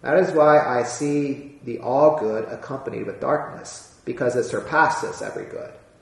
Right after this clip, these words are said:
All else in comparison is but darkness.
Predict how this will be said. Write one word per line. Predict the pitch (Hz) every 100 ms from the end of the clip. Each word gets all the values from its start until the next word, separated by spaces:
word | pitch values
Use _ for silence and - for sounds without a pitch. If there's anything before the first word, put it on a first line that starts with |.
| _ _ _
All | 135 143
else | 135 135 127
in | 123
comparison | - - 117 160 - - -
is |
but | - -
darkness. | - - - - - -